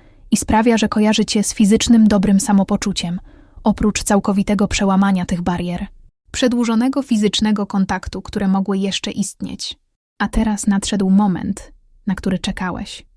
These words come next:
Trzynasty dotyk, który jest magnetycznym dotykiem. I słuchaj, powiem ci, dlaczego ten jest najpotężniejszy ze wszystkich.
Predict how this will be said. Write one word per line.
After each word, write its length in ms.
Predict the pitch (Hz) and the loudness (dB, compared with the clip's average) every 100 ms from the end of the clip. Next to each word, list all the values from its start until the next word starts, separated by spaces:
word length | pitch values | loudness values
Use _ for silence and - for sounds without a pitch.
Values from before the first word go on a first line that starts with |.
| _ | _
Trzynasty 480 | - 208 214 214 208 | -2 2 2 2 -2
dotyk, 500 | 190 185 196 - - _ _ _ - | -2 -4 -10 -12 -18 _ _ _ -10
który 280 | - 190 | -4 -2
jest 240 | 185 180 - | -2 -4 0
magnetycznym 680 | 190 190 196 220 - 196 190 | 2 2 2 0 0 2 2
dotykiem. 560 | 185 190 - 202 226 - _ _ _ - | 0 -6 -4 -2 -2 -4 _ _ _ -6
I 60 | |
słuchaj, 500 | 190 202 175 - 190 _ _ _ _ | -4 -4 -6 -8 -12 _ _ _ _
powiem 320 | - 202 185 | -2 0 0
ci, 280 | 175 - 190 _ _ _ - | -2 -6 -10 _ _ _ -6
dlaczego 460 | 202 196 - 220 202 | -4 -2 0 0 0
ten 180 | 208 | 2
jest 260 | 208 196 - | 2 0 0
najpotężniejszy 840 | 196 196 196 190 185 202 196 - | 0 0 -2 0 0 2 0 -2
ze 120 | 185 180 | -4 -6
wszystkich. 600 | - 185 - 196 - | -6 -6 -6 -10 -10